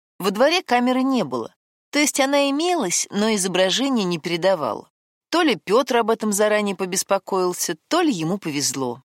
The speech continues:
Дальше смотреть Борис не стал. Знал, что помощник появится в кадре минут через двадцать. Выстрелит в Бориса и возникнет на экране на том же месте, с которого исчез.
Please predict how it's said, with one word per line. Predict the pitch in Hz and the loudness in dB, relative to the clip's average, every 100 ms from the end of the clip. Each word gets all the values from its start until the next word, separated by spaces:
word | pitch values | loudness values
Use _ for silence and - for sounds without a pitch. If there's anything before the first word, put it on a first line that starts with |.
| _ _ _ _ - | _ _ _ _ -8
Дальше | 196 339 370 | 0 0 0
смотреть | - 196 180 208 170 | -2 -2 0 -2 2
Борис | 165 165 151 | 0 2 -2
не | 165 | -4
стал. | 156 - 131 113 _ _ _ _ - | -4 -4 -4 -4 _ _ _ _ -6
Знал, | 240 294 381 | 0 2 2
что | 330 - 180 | 0 -2 0
помощник | 175 185 254 - 160 | 2 2 0 -2 -4
появится | - 151 160 143 165 | -2 0 0 -2 -4
в | |
кадре | - 196 170 | -2 -2 -2
минут | 160 160 151 | -4 -4 -4
через | - 165 160 | -4 -4 -4
двадцать. | 151 139 - - - - _ _ - | -4 -4 -4 -10 -10 -18 _ _ -4
Выстрелит | 208 302 - 156 139 | 0 0 0 -4 -2
в | |
Бориса | 127 147 226 311 - 254 - - - | 0 2 2 0 -2 -4 -6 -20 -6
и | 262 | 2
возникнет | 269 294 370 370 240 - | 2 2 -2 -2 -6 -2
на | 190 | -2
экране | 185 202 254 311 | 0 0 2 2
на | 196 170 | -2 -2
том | 208 190 | -2 -2
же | 151 | -2
месте, | 156 175 269 - | -2 -2 -2 -2
с | - | -4
которого | 139 - 156 151 | -6 -4 -4 -4
исчез. | 175 - - - - | -4 -4 -4 -4 -8